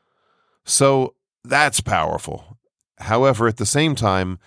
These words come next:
there's a little bit of a humorous element going on here. There is this, for whatever reason, people don't like Nazareth, which is why it's so apropos that our Lord grew up there, 'cause our Lord just takes on the worst, right?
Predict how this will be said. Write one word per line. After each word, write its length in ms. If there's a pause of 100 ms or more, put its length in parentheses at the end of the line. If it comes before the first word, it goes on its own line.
(360)
there's 180
a 40
little 200
bit 140
of 100
a 60
humorous 480
element 360
going 280
on 160
here. 220
There 200
is 160
this, 280 (400)
for 180
whatever 340
reason, 340
people 260
don't 240
like 220
Nazareth, 680 (480)
which 220
is 120
why 160
it's 140
so 200
apropos 500
that 120
our 120
Lord 260
grew 220
up 120
there, 200
'cause 180
our 100
Lord 260
just 200
takes 300
on 180
the 80
worst, 400
right? 300